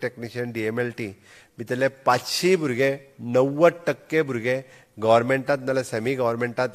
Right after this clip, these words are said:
एम्प्लॉय केल्ले आसा. आतां आमी मणिपाल हॉस्पिटलाच्या बरोबर पयरूच एग्रीमेंट सायन केला.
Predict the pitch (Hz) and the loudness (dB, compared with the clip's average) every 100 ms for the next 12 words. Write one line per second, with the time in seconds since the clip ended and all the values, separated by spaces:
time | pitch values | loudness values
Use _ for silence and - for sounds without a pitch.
0 | - 117 113 120 113 113 110 107 101 101 | -6 -6 -2 -2 0 -2 -2 -4 -4 -10
1 | 85 _ _ _ _ - - - - - | -14 _ _ _ _ -20 -20 -20 -20 -20
2 | - - - - - - - - - - | -20 -20 -20 -20 -20 -20 -20 -20 -20 -20
3 | - - - - 123 156 151 151 156 156 | -20 -20 -16 2 6 8 8 8 4 6
4 | 131 135 139 165 156 - 135 143 156 147 | 4 6 6 8 8 4 0 2 4 2
5 | 139 131 147 131 147 151 165 127 127 135 | 2 0 0 0 0 2 2 0 0 0
6 | 143 135 120 117 123 117 | 0 0 -2 2 4 4